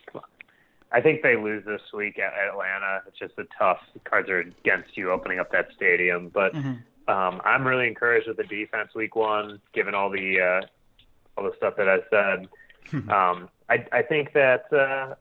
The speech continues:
Speaker 1: you know, I think that eleven and five, twelve and four is about what you expect out of an Aaron Rodgers team. And if you win less, then that's generally probably a little bit of a disappointment. Um,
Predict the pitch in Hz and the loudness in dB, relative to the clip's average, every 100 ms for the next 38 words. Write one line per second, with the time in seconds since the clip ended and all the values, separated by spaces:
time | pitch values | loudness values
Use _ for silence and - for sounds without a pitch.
0 | - 165 156 170 196 202 185 151 143 147 | -10 0 0 0 -2 0 0 2 2 0
1 | 135 110 120 120 120 - 117 110 107 - | -6 -2 2 4 2 -2 -4 -4 -8 -8
2 | 104 107 107 98 95 92 92 101 95 - | -2 0 0 0 -2 -2 -2 -6 -8 -6
3 | 95 95 117 98 92 95 95 95 95 92 | -4 -2 -2 -2 -2 -2 0 0 0 0
4 | 95 95 - - 92 107 110 90 95 98 | 0 -4 -8 0 2 2 0 -4 -4 -4
5 | 92 90 95 - _ 90 90 - - - | -2 0 0 0 _ -6 -6 -12 -18 -20
6 | _ _ 110 95 - 98 101 98 95 95 | _ _ -2 -2 2 2 4 2 4 4
7 | 95 95 90 _ _ _ _ _ _ _ | 2 0 -2 _ _ _ _ _ _ _
8 | _ _ - - 113 123 107 95 95 104 | _ _ -14 -2 0 2 2 0 0 0
9 | 110 104 101 98 104 117 - 104 104 113 | 2 0 0 0 0 -2 -6 -6 -2 -2
10 | 110 - _ _ 113 95 92 90 | -2 -4 _ _ 2 2 2 -4